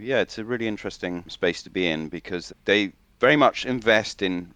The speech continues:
research and development. They really concentrate on introducing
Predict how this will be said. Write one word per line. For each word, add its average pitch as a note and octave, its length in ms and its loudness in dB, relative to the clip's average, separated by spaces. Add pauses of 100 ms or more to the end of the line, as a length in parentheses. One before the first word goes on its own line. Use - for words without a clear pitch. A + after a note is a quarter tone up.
research F#2+ 380 -2
and E2 100 -10
development. E2 680 0
They G2 120 2
really G2+ 640 0
concentrate F2+ 680 -2
on D#2+ 320 -8
introducing F2 800 -8